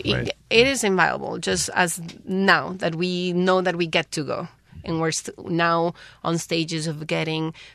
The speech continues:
Speaker 1: financial support and intellectual support, anything that we can get, 'cause we know that the competition is gonna be high. And we want to go, we are going to represent Taiwan.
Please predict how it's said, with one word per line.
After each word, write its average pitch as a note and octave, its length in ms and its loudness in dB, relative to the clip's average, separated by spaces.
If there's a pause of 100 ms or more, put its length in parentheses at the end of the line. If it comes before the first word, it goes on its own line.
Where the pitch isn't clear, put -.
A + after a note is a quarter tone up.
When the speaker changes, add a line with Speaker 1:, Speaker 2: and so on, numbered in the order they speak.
Speaker 1:
financial F#3+ 600 2
support F3+ 720 0 (340)
and D3+ 500 0
intellectual F3 1000 2 (120)
support, E3+ 760 -2 (460)
anything G3 400 2
that F3+ 120 2
we E3+ 120 2
can E3+ 280 -4
get, E3+ 420 0
'cause F3 300 -2
we E3+ 160 -4
know F#3+ 760 4 (220)
that E3 320 0
the F3 80 -4
competition E3 840 -4
is D3+ 140 -8
gonna E3 260 -6
be D#3 400 -8 (640)
high. - 580 -4 (480)
And D#3+ 320 0
we F3+ 240 -2 (160)
want F3 460 0
to F#3 100 -4
go, D3+ 540 -2
we F#3+ 120 0
are G3+ 120 4
going G#3+ 380 0
to F3+ 120 -6
represent E3 540 -2
Taiwan. - 480 -10